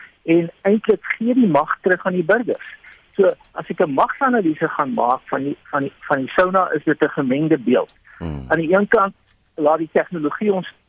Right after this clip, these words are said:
Speaker 1: toe om mag te desentraliseer, maar daar is 'n soort ideologiese,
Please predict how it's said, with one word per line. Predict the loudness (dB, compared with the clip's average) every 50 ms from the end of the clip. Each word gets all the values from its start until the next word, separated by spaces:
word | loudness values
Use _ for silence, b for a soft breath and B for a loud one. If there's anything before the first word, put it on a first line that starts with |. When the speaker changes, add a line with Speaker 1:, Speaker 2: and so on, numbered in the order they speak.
| _ _ _ _ _ -2
Speaker 1:
toe | 0 2 2 4
om | 4 2 2 0 -8 _ -4
mag | 0 2 2 2 0 -2 -2
te | -4 -4 -2
desentraliseer, | 2 2 2 2 2 2 0 0 2 2 0 0 0 -6 -6 -2 2 2 2 2 0 B B B B B B B B -8
maar | 0 2 2 4 4 2
daar | 2 0 0 0 0
is | -4 -2
'n | -4 -4 -4 -4
soort | 0 0 0 0 0 _ _ _ _ _ _
ideologiese, | -10 -4 -2 0 2 2 4 4 4 4 2 2 -4 -8 -8 -2 0 2 2 2 2